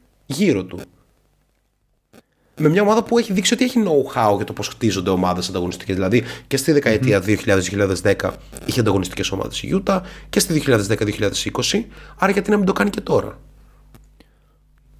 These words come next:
Speaker 2: Νομίζω ότι απλά υπάρχει ένα αφήγημα το οποίο λέει ότι μια ομάδα η οποία βρίσκεται κάπως στα πιο κάτω πατώματα θα πρέπει να σκάψει πάρα πολύ βραθιά στο draft, να κάνει tanking
Speaker 1: Ναι,
Speaker 2: κλπ,
Speaker 1: ναι.
Speaker 2: για να βρει αυτόν τον superstar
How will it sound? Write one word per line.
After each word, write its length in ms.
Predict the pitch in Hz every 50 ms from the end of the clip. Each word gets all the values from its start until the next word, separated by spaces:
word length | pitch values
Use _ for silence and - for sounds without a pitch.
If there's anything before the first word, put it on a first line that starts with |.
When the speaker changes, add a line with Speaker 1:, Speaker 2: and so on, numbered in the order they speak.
| - -
Speaker 2:
Νομίζω 200 | 131 143 156 185
ότι 140 | - -
απλά 220 | 147 127 - 147 151
υπάρχει 360 | 147 - 151 151 135 - 156
ένα 120 | 147 147
αφήγημα 500 | 135 - - - 127 131 120 131 131 131
το 100 | 120 -
οποίο 260 | 113 - - 127 127 123
λέει 220 | 120 120 123 123
ότι 200 | 127 120 - 117
μια 240 | 113 113 117 117 117
ομάδα 460 | 113 110 110 113 117 113 110 113 107
η 80 | 104 107
οποία 280 | 104 - 120 117 113
βρίσκεται 440 | 101 110 117 - - 113 - - 107
κάπως 320 | - - 113 104 - 117
στα 120 | - - -
πιο 180 | - - 127
κάτω 280 | 110 - 110 104 - 92
πατώματα 680 | - 95 87 - 95 92 87 92 87 - 113 123 147 170 - _ _ _ _ _ _ -
θα 80 | 107
πρέπει 220 | 101 123 - - 143
να 120 | 127 107
σκάψει 520 | - - - - 123 120 117 - - -
πάρα 260 | - - 113 110 107 101
πολύ 180 | - 104 101
βραθιά 460 | 95 104 101 - - - 110 107 107 -
στο 240 | - - - 101 92 90
draft, 420 | 87 95 95 101 101 - - - - - _ _ _
να 100 | 95 92
κάνει 300 | - 98 98 101 101 98 - -
tanking 540 | - 95 98 95 95 90 - 98 92 90 90 - - - _ _ _ -
Speaker 1:
Ναι, 320 | 101 92 90 85 78 78
Speaker 2:
κλπ, 140 | 90 80 82
Speaker 1:
ναι. 160 | 104 120 135
Speaker 2:
για 140 | 135 131 120
να 140 | 113 104 101
βρει 180 | 117 131 143
αυτόν 300 | 131 - - - 147 151
τον 120 | 147 147 120
superstar 680 | - - 151 - 131 107 - - - 127 139 165 190